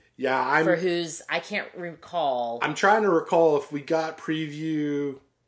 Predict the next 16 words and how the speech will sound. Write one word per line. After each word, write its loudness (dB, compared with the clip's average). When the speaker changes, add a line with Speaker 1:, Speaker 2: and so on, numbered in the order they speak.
Speaker 1:
We -10
did -2
get 4
preview 0
for, -4
in -2
twenty-two, -4
I -6
think -8
the -12
day -2
before, -6
'cause -10
we -6
knew 0
about -2